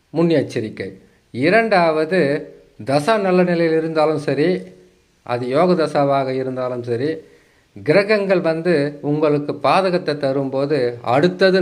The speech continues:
நடக்கக்கூடியது நல்லது என்பதை நீங்க உணர வேண்டும். இது எல்லாமே உங்களுடைய ஜாதகமும், அடுத்தது ஆண்டுதோறும் பயிற்சி பெற்று அமருகின்ற கிரகங்களும் தரக்கூடிய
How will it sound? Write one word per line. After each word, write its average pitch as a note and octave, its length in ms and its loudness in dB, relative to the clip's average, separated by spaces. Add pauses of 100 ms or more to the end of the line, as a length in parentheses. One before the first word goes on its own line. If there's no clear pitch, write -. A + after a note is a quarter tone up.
நடக்கக்கூடியது D#3 800 0 (120)
நல்லது D#3 340 2 (100)
என்பதை C3 340 -2 (360)
நீங்க C#3+ 260 0 (160)
உணர A#2+ 180 -4 (180)
வேண்டும். G#2 340 -14 (540)
இது C#3+ 120 0 (140)
எல்லாமே E3+ 500 2 (640)
உங்களுடைய F#3+ 560 4 (140)
ஜாதகமும், C#3 680 0 (1000)
அடுத்தது D3 440 -2 (180)
ஆண்டுதோறும் E3 580 2
பயிற்சி D#3+ 380 2
பெற்று C#3+ 260 -2 (140)
அமருகின்ற C3+ 540 0 (440)
கிரகங்களும் E3+ 600 2
தரக்கூடிய C3+ 460 -2